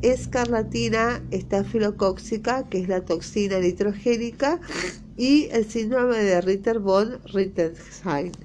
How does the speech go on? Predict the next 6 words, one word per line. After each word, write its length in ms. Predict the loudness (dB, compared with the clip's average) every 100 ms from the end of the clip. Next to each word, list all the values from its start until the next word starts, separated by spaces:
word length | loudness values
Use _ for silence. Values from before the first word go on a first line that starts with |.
| -20 -20 -20 -20 -20 -4
La 200 | 2 4
epidemiología 1040 | 4 4 2 4 4 2 0 0 0 2 0
se 160 | 0
presenta 760 | -2 -2 -2 -4 -4 0 0 0
en 260 | -2 -4 0
neonatos, 880 | 2 4 4 2 2 2 2 -2